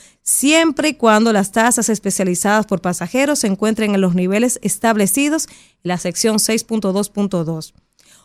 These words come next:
Un segundo pago por la cantidad restante, o sea, cuatrocientos setenta y cinco millones de dólares, dentro de los seis meses siguientes a la fecha de inicio de este contrato, siempre y cuando se haya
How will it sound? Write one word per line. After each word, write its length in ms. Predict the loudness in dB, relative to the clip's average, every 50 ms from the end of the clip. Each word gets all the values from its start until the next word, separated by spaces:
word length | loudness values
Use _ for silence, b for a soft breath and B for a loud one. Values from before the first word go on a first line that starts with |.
| b b _
Un 200 | 0 2 2 2
segundo 480 | 2 2 2 4 4 4 4 2 4
pago 440 | 4 4 4 4 4 2 -2 -4 -4 -8 _ _ _ _ _ _ _ _ _
por 160 | -2 0 2
la 80 | 2 2
cantidad 420 | 2 0 0 2 2 2 2 2
restante, 720 | 2 2 0 0 2 4 4 4 4 4 2 -2 -4 -6 -8 _
o 100 | -10 -10
sea, 400 | -6 -4 -2 0 0 2 0 -2
cuatrocientos 840 | -2 -2 -2 -2 0 -2 -4 -4 -6 -4 -4 -2 -2 -2 -2 -2 -2
setenta 400 | -2 -4 -2 -2 -2 -2 0 -2
y 40 | -2
cinco 360 | -2 -2 -2 -2 -2 0 0
millones 480 | 0 0 0 0 0 0 0 0 0 -2
de 120 | -2 -2
dólares, 520 | 0 2 2 4 4 2 2 0 -2 -4 b b b b b b b b _
dentro 380 | 4 6 6 6 4 2 0
de 100 | 2 2
los 160 | 4 4 2
seis 400 | 2 2 4 4 4 4 2 2
meses 440 | 2 4 4 4 2 2 2 0 0
siguientes 640 | 0 0 0 0 2 2 2 2 2 2 -2 -4 -2 -2
a 120 | 0 0
la 100 | 2 0
fecha 300 | 0 0 -2 -2 -2 -2
de 80 | 0 0
inicio 280 | 0 0 0 0 -2
de 60 | -2 -2
este 160 | -4 -4 -4
contrato, 540 | -4 -4 -2 0 2 2 2 2 0 -6 -10
siempre 540 | -10 -8 -4 -2 0 0 0 0 0 -2 -4
y 20 |
cuando 360 | 0 2 2 2 4 2 0
se 180 | 0 0 0 0
haya 280 | 0 0 0 -2 -2